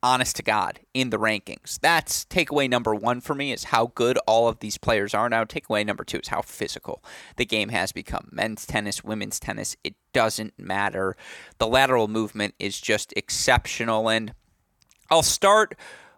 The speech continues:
with the Ofner-Gasquet match in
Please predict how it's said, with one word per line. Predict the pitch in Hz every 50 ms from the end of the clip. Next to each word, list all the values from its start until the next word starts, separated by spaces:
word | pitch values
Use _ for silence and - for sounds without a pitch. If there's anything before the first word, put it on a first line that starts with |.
| _ -
with | - 120 135 156 165 143 - - - _
the | - 131 127 127 135 -
Ofner-Gasquet | 147 143 139 - - 139 123 - 139 113 107 110 - - 131 113 104
match | - - 87 - - - - - - - - - - -
in | - 135 123 117 113 113 104